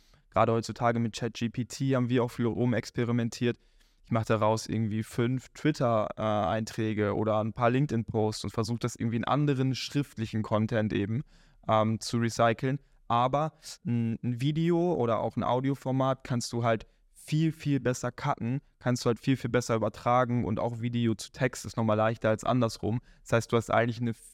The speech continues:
viel flexi-, flexiblere und dynamischere Grundlage, um auch deine Gesamt-Content-Strategie und dist-, vor allem die Distributionsstrategie im Endeffekt zu fahren.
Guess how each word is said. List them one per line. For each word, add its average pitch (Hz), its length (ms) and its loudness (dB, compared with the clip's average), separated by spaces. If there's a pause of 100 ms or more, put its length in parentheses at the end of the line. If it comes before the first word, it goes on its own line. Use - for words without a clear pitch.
(140)
viel 123 340 2
flexi-, - 560 -4 (180)
flexiblere 123 880 2 (200)
und 123 180 -4
dynamischere 120 640 0
Grundlage, 117 760 2 (220)
um 117 160 -2
auch 107 140 0
deine 117 220 2
Gesamt-Content-Strategie 113 1300 0
und 113 120 -2
dist-, - 300 -6
vor - 220 0
allem 131 140 2
die 123 100 -2
Distributionsstrategie 113 1160 -2
im 92 100 0
Endeffekt - 380 -2
zu - 100 -12
fahren. - 300 -4